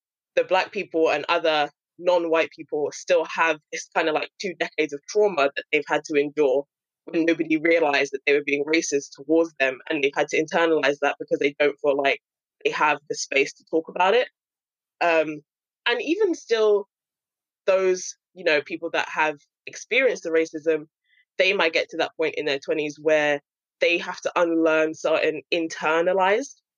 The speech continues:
racism that has made them think negatively about themselves and the people within their communities. So it's, that's why we say that ending racism is so much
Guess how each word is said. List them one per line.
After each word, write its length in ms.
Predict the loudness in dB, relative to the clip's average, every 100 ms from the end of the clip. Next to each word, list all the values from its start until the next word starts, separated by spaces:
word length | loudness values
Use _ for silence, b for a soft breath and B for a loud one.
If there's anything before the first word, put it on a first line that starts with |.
| _ _
racism 540 | 0 0 -2 0 0 0
that 120 | 0
has 140 | 0 2
made 240 | 0 2
them 140 | -2 -2
think 220 | -2 0
negatively 600 | 0 0 -4 -4 -2 -2
about 320 | -2 -4 -4
themselves 680 | -6 -4 0 0 0 -4 -14 b b b -2
and 80 |
the 60 | -2
people 260 | 0 0 -2
within 280 | -2 -4
their 120 | -4 -4
communities. 560 | -2 0 0 0 -2 0
So 120 | 0
it's, 280 | 0 -2 -12 _
that's 160 | -2 2
why 100 | 2
we 140 | 0 0
say 220 | 0 2
that 240 | 0 0 _ _ _ _ _ -2
ending 320 | -2 0 0
racism 460 | 0 -2 -4 -4 -2
is 160 | -2
so 120 | 0 0
much 240 | -2